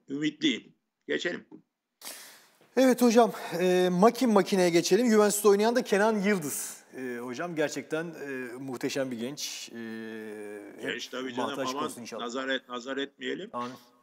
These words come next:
Speaker 1: Allah uzun, e, uzun ömür versin bu sağ-, sağlıklı, mağlıklı. Bu çocuklar Türk milli takımını, ümitliyim ya.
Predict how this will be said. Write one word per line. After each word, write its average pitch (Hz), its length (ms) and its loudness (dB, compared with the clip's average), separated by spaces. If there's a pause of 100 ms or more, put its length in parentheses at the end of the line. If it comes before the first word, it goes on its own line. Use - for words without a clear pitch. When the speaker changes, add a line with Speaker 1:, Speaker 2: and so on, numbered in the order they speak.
(120)
Speaker 1:
Allah 135 360 0
uzun, 143 280 -8
e, 123 320 -2 (540)
uzun 123 240 -12
ömür 135 300 -4
versin 127 460 -2
bu 123 180 0
sağ-, 120 480 -2
sağlıklı, 117 540 -4
mağlıklı. 127 640 -4 (320)
Bu 123 100 -8
çocuklar 131 600 -4 (600)
Türk 117 220 -10
milli 127 200 -4
takımını, 123 540 -8 (1040)
ümitliyim 240 440 -2
ya. 123 340 -2